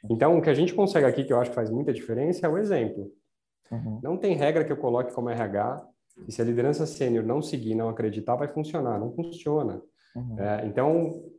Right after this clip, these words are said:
Speaker 1: o nosso acordo é levar essas discussões pra essa liderança e falar, "Gente, o que que a gente acredita aqui?"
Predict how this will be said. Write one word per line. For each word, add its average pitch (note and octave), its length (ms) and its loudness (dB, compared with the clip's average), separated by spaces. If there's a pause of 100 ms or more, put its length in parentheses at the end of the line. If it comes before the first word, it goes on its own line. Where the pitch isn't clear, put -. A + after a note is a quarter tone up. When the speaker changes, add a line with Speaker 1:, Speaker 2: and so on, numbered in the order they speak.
(140)
Speaker 1:
o A#2+ 100 -4
nosso D3 300 0
acordo D#3+ 520 4
é A2+ 160 4
levar A2+ 460 2
essas C#3 240 -6
discussões G#2+ 520 -6
pra G#2 140 -6
essa G#2 160 -4
liderança C3+ 580 0
e D#3 60 -12
falar, C3+ 240 0
"Gente, A#2+ 260 -2
o - 40 -18
que D#3+ 100 -6
que D#3+ 100 -2
a - 20 0
gente D3+ 220 -4
acredita G#2+ 460 -4
aqui?" F2 260 -10